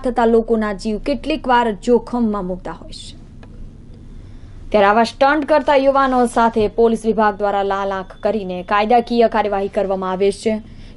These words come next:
જો કે પોલીસ ખાસ કરીને આવા બાઇક ચાલકો સામે અનેક વખત કાર્યવાહી પણ પર-, કરી છે, પણ આવા યુવાનો સુધરવાનું નામ જ નથી લેતા. ત્યારે આજે એક યુવાન બાઇક પર સ્ટન્ટ કરતા હોવાનો વીડિયો સોશિયલ મીડિયામાં વાયરલ થઈ રહ્યો છે.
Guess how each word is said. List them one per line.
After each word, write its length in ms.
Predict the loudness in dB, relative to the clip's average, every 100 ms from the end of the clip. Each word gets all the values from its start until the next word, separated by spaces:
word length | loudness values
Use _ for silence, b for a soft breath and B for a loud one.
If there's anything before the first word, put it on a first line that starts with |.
| -2
જો 100 | 0
કે 160 | 2 2
પોલીસ 400 | 4 4 4 0
ખાસ 240 | -2 0
કરીને 260 | 0 0 2
આવા 200 | 4 2
બાઇક 300 | 2 0 0
ચાલકો 340 | 0 0 0
સામે 260 | -2 0 0
અનેક 260 | 2 0 0
વખત 260 | -2 0 0
કાર્યવાહી 400 | 2 2 2 2
પણ 220 | 0 0
પર-, 180 | -2 -4
કરી 340 | -2 -2 -2
છે, 300 | -2 -4 -4 B B B
પણ 100 | 4
આવા 180 | 6 4
યુવાનો 460 | 4 2 2 2
સુધરવાનું 640 | 2 2 4 6 4 2 2
નામ 260 | 2 0
જ 40 | -4 -4
નથી 200 | -8 -8
લેતા. 260 | -8 -10 -16 -20 -20 -20 B B B
ત્યારે 140 | 2 4
આજે 360 | 4 4 4
એક 140 | 2 2
યુવાન 340 | 2 4 4
બાઇક 220 | 4 4
પર 120 | 2
સ્ટન્ટ 340 | 2 2 0 2
કરતા 260 | 0 2
હોવાનો 240 | 0 0 0
વીડિયો 280 | 0 2 0
સોશિયલ 420 | 2 0 2 2
મીડિયામાં 480 | 4 4 2 0 0
વાયરલ 300 | -2 0 -2
થઈ 200 | -2 -2
રહ્યો 240 | -2 -2
છે. 260 | -4 -4